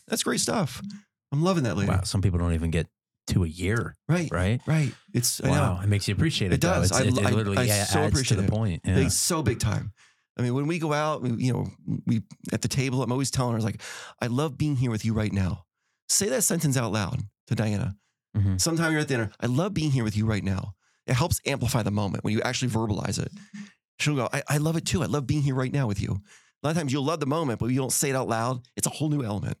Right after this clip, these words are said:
Speaker 2: Yeah, you just
Speaker 1: It's
Speaker 2: smile. I
Speaker 1: something.
Speaker 2: s-, I,
Speaker 1: Yeah.
Speaker 2: that's my trouble. Not my trouble, but I just sit there and I smile. And she go, "What's the matter?" I'm like, "I just,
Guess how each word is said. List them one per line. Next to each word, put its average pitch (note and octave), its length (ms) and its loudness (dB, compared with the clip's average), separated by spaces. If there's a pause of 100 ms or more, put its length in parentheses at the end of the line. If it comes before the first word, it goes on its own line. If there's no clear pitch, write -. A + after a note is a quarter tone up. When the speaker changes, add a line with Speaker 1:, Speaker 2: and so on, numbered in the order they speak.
Speaker 2:
Yeah, - 120 0
you D#2+ 100 2
just E2 220 0
Speaker 1:
It's - 80 6
Speaker 2:
smile. - 160 4
I F#2 100 4
Speaker 1:
something. F#2+ 240 -2
Speaker 2:
s-, G2 80 0
I, A#2+ 40 2
Speaker 1:
Yeah. A2+ 60 2
Speaker 2:
that's G#2 200 0
my F2+ 100 0
trouble. F2 400 -2
Not G#2 220 0
my D#2 100 -6
trouble, E2+ 320 0
but E2 120 0
I F2+ 60 2
just E2+ 160 -2
sit D#2+ 120 0
there E2 80 0
and D#2+ 80 2
I D#2+ 40 0
smile. D#2 360 0
And - 100 -4
she - 80 -4
go, E2+ 120 0
"What's F2 180 0
the F#2+ 60 -2
matter?" F#2 160 0
I'm - 60 -2
like, - 200 -2
"I F#2+ 40 -2
just, F#2 220 -2